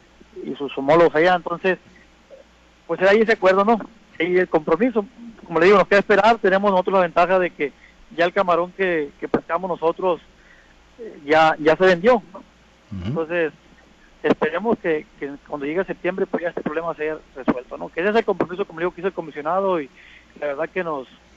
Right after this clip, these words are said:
Speaker 1: nos pareció una persona sincera y, y, y que trae ganas de hacer las cosas, ¿no? Vamos a ver en,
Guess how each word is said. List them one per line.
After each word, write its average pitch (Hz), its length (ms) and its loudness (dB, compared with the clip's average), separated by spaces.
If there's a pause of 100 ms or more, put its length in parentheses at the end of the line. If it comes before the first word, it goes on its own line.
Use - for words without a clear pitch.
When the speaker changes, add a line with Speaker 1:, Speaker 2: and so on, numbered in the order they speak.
(120)
Speaker 1:
nos 156 140 -8
pareció 151 340 -4
una 175 160 -4
persona 160 500 -6
sincera 180 500 -4
y, 151 280 -10
y, 131 340 -16 (500)
y 135 100 -12
que 139 140 -4
trae 170 340 4
ganas 160 320 0 (220)
de 135 160 -10
hacer 139 220 -8
las 156 140 -4 (100)
cosas, 131 260 -8
¿no? 156 240 -8 (100)
Vamos 143 320 -4
a 127 40 -16
ver 139 160 -12
en, 143 180 -14